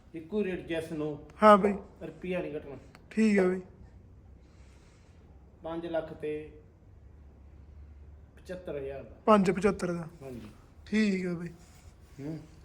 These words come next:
Speaker 2: ਇਹ
Speaker 1: ਇਹ
Speaker 2: ਤੋਂ
Speaker 1: ਤੋਂ
Speaker 2: ਬਾਅਦ
Speaker 1: ਬਾਅਦ ਮੈਸੀ ਆ ਗਿਆ ਜੀ, ਦੋ ਸੌ ਇਕਤਾਲੀ।
Speaker 2: ਹਾਂ ਬਈ। ਇਹ
Speaker 1: ਪੰਦਰਾਂ ਮਾਡਲ ਆ,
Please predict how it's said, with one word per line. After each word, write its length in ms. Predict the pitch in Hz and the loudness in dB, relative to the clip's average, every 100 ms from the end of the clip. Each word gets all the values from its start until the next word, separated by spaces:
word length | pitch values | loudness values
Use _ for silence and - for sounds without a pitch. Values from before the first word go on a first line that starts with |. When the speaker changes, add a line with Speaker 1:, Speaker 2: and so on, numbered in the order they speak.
| - - - - - | -20 -20 -20 -20 -6
Speaker 2:
ਇਹ 40 | 277 | -2
Speaker 1:
ਇਹ 20 | |
Speaker 2:
ਤੋਂ 80 | 180 | 4
Speaker 1:
ਤੋਂ 120 | 208 | 8
Speaker 2:
ਬਾਅਦ 180 | 208 196 | 8 6
Speaker 1:
ਬਾਅਦ 120 | 185 | 2
ਮੈਸੀ 380 | 170 160 196 190 | 0 -2 -2 0
ਆ 120 | 180 | 0
ਗਿਆ 140 | 170 | -4
ਜੀ, 120 | 170 | -6
ਦੋ 280 | 160 151 143 | -6 -8 -8
ਸੌ 80 | 156 | -10
ਇਕਤਾਲੀ। 640 | 147 139 135 135 165 180 - - - - - | -12 -14 -14 -8 -6 -6 -10 -20 -20 -20 -4
Speaker 2:
ਹਾਂ 180 | 202 214 | 2 4
ਬਈ। 140 | 190 | 4
ਇਹ 80 | 196 - - - - - - - - - - - - - - - - - - - - - - - - - - - - - - - - | -2 -6 -20 -20 -20 -20 -20 -20 -20 -20 -20 -20 -20 -20 -20 -20 -20 -20 -20 -20 -20 -20 -20 -20 -20 -20 -20 -20 -20 -20 -20 -16 0
Speaker 1:
ਪੰਦਰਾਂ 380 | 226 185 175 175 | 2 4 2 0
ਮਾਡਲ 340 | 151 123 127 | -4 -8 -10
ਆ, 160 | 143 | -12